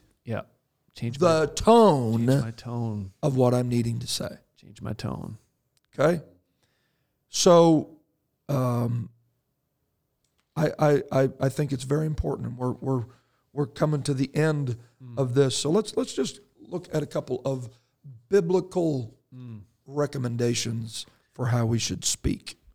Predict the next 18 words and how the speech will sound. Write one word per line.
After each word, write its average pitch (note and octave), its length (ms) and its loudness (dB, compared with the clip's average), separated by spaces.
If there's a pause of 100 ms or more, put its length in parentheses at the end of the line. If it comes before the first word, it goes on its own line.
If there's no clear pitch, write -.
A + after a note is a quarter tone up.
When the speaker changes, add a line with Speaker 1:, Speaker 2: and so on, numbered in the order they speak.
(100)
Speaker 1:
Yeah, A#2 340 -6 (320)
these A#2 160 -8
are A2+ 40 -6
good. A#2+ 200 -10 (920)
Uh, C3 160 -4
Proverbs F3+ 460 -2
fifteen B2+ 440 -2
one A#2 180 -2
in A2+ 120 -4
Amplified A2 580 -4
says, G#2+ 300 -4
"A A2+ 80 -2
soft D#3 400 0
answer A#2 420 -2 (340)
Speaker 2:
<sighs> - 440 -16
Speaker 1:
turns D3+ 260 2
away G#2 160 0
wrath." G2+ 480 -4